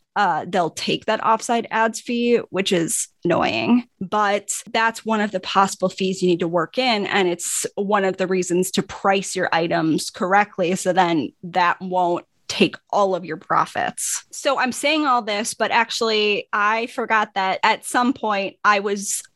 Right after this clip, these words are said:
under ten thousand dollars or whatever in revenue. And so I was able to opt out of those offsite ads, ad fees if I wanted to.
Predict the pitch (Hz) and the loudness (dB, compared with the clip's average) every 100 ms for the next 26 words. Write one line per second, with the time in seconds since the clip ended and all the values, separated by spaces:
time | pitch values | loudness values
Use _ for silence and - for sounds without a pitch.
0 | _ 214 226 247 262 247 247 - 202 214 | _ -2 0 0 2 0 -2 -4 -2 -2
1 | 214 196 208 208 190 170 185 202 214 214 | -2 0 0 -2 -2 0 2 0 -2 0
2 | 214 214 208 220 202 180 185 202 220 226 | 0 2 2 0 0 0 0 0 0 0
3 | 220 - 185 196 - 185 - 190 190 196 | 0 2 2 0 0 -2 2 2 2 -2
4 | 196 - 202 196 196 190 - 180 - - | -2 0 0 0 -2 -2 4 4 2 -2
5 | 127 190 294 277 269 277 277 277 254 254 | 0 2 2 0 -2 0 0 0 0 0
6 | - 294 277 277 277 269 - _ 247 269 | -2 -6 0 2 0 -2 -14 _ 2 2
7 | 254 302 285 277 254 262 262 262 262 269 | 0 -2 -2 -2 -4 0 0 0 0 -2
8 | 269 - 302 311 | -4 -2 0 0